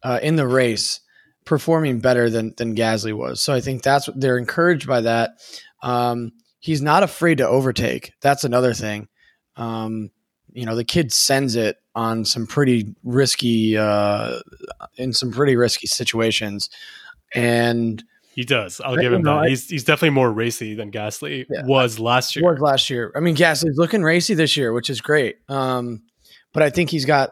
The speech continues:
Speaker 1: uh, uh, you know, there's, there's a difference in team, and, you know, what we're seeing is, is again, like what you just said, Red Bull does not do a great job. Like, Max is, Max is, uh, kind of an arrogant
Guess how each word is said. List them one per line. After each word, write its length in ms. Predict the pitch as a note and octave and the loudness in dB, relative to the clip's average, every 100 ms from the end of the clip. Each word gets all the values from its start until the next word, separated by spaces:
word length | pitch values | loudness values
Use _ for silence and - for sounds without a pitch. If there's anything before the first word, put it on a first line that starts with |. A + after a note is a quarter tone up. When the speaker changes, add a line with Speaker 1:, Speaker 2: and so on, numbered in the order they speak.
| - | -4
Speaker 1:
uh, 60 | |
uh, 400 | B2+ B1+ - - - - - - _ _ _ - | -4 -4 -8 -10 -10 -14 -20 -20 _ _ _ -8
you 120 | C3+ | -4
know, 120 | B2 | 0
there's, 260 | C3+ B2+ - | 0 0 0
there's 200 | D3+ C3+ | 2 2
a 60 | |
difference 460 | A#2 D#3+ E3 D3+ D3 | 0 0 0 0 0
in 120 | C3 | -2
team, 520 | - D#3+ D#3 D#3 D3+ | -2 0 2 4 2
and, 240 | C3 A#2+ - - - _ _ | 0 -4 -12 -20 -20 _ _
you 60 | C3+ | -2
know, 80 | |
what 200 | C3 C#3+ | 2 2
we're 100 | C3+ C3+ | 2 0
seeing 440 | - D3+ D3 C3+ | 2 0 0 -2
is, 360 | B2 A#2 A2+ - | -2 -2 -4 -4
is 240 | B2+ A#2+ | -4 -2
again, 380 | A#2+ D#3+ C#3+ B2+ | 0 2 2 0
like 220 | A#2 - | -2 -4
what 140 | B2+ | -6
you 100 | B2 | -4
just 280 | A2+ A#2 - | -6 -2 -2
said, 300 | D#3 B2+ G#2+ - - - _ _ _ | 0 0 -2 -10 -20 -20 _ _ _
Red 240 | B2 C#3+ E3+ | 0 2 4
Bull 100 | G3+ | 2
does 180 | E3 C#3+ | 2 2
not 220 | C3+ C3+ | 2 2
do 120 | D3 | 0
a 60 | B2 | 0
great 260 | C3+ C3+ | 2 2
job. 400 | A2 B2 B2+ B2 | 2 2 2 0
Like, 160 | C3+ C3+ | -4 -2
Max 340 | C#3+ E3+ F3+ | 2 2 2
is, 260 | A3 D3+ C3+ | 0 0 -4
Max 320 | C#3+ D#3 D#3 E3+ | 0 0 2 0
is, 280 | C3 A2 - | -2 -4 -6
uh, 180 | C#2 - - | -8 -8 -4
kind 200 | D3 C#3 | -2 0
of 80 | A#2+ | -2
an 260 | - - - | -6 -6 2
arrogant 560 | B2 B2+ A2+ A2+ - | 4 4 2 -2 -4